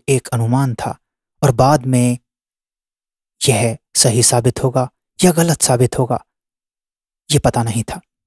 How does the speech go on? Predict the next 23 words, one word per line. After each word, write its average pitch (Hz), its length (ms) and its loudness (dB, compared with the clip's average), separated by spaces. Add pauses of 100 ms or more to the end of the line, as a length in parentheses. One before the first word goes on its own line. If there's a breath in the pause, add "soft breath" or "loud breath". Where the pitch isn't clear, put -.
(1300)
नैनीताल 208 420 6
छोड़ने 160 400 4
से - 120 2
पहले 135 300 0
मैंने 127 260 2
तहसीलदार 127 760 0
से 127 320 0 (480)
चार 156 500 4 (260)
युवा 139 480 4
नर 127 360 2
भैंसें 117 440 0
खरीदने 123 580 -2 (260)
और 165 120 2
सेम 180 540 2 (300)
भेजने 139 440 4
के 127 100 -2
लिए 120 140 0
कहा 107 240 -2
था। - 240 -6 (580)
इनमें 139 280 4
से 131 300 2
एक 151 300 4
भैंस 117 600 0